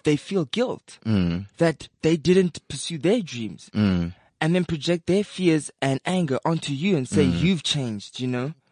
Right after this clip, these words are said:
Speaker 2: Mm, no, you, you just stayed the same.
Speaker 1: You know what I'm
Speaker 2: That's
Speaker 1: saying?
Speaker 2: the problem. We're supposed to change. We're supposed to grow.
Speaker 1: And they make you feel bad for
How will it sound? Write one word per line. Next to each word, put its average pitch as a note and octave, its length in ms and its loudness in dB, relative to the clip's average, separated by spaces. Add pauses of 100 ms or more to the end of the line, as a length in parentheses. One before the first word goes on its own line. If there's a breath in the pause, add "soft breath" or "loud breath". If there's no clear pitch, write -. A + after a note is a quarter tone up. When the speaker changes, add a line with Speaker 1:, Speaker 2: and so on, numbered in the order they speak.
Speaker 2:
Mm, A#2+ 240 8
no, C#3 220 10
you, C#3 300 10
you C3 240 8
just D3+ 180 6
stayed C#3 280 8
the G#2+ 100 4
same. G2+ 500 8
Speaker 1:
You D#3 120 -2
know G3 160 2
what G3 100 4
I'm G3+ 100 0
Speaker 2:
That's A2 240 4
Speaker 1:
saying? A#2+ 80 -4
Speaker 2:
the F#2 80 -2
problem. F#2 420 4
We're A#2 160 6
supposed B2+ 500 4
to - 80 -2
change. F#2 460 2
We're G#2 60 0
supposed A2+ 480 2
to F2+ 80 -4
grow. E2 440 -6
Speaker 1:
And E3 160 2
they E3+ 80 4
make D#3+ 380 2
you F#3 160 -2
feel E3 260 0
bad C#3+ 360 2
for - 120 -6